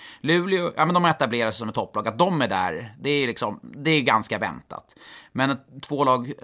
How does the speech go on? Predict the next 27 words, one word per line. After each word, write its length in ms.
liksom 300
Örebro 520
och 100
Rögle, 400
hade 120
du 40
sagt 240
det 80
för 100
två, 480
ett 300
år 140
sedan 160
om 100
Örebro 460
eller 100
två 300
år 100
sedan 220
om 200
Rögle, 360
så 80
hade 120
man 140
bara 100
fnyst. 460
Att 160